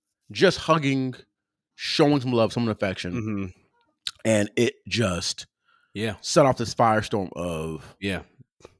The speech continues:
Speaker 1: of, of what is going on here.
Speaker 2: Yeah. No, I, I, so when I first saw the picture, I liked it and I went on about my business. I refused to go to that comment section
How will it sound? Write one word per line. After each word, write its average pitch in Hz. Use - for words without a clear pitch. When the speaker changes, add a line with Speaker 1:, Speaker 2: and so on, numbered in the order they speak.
Speaker 1:
of, 101
of 90
what 123
is 131
going 107
on 85
here. -
Speaker 2:
Yeah. 131
No, 143
I, 110
I, 127
so 135
when 123
I 143
first 143
saw 127
the 110
picture, 101
I 101
liked 110
it 127
and 98
I 95
went 101
on 104
about 95
my 95
business. 87
I 87
refused 113
to 117
go 113
to 101
that 110
comment 95
section 120